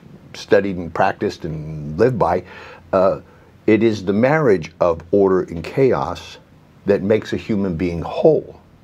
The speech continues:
that makes a human being complete. We become a thriving, powerful, and, uh,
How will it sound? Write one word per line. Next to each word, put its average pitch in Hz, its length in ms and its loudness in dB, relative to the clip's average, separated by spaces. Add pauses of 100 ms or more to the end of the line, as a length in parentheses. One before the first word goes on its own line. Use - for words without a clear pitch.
(220)
that - 140 -4
makes 101 260 -2
a 98 40 -4
human 95 340 -2
being 82 260 -2
complete. - 680 -6 (680)
We 120 160 4
become 117 720 -2 (460)
a 90 300 0
thriving, 117 1000 -2 (280)
powerful, 147 1080 0 (580)
and, 90 560 0
uh, 85 300 0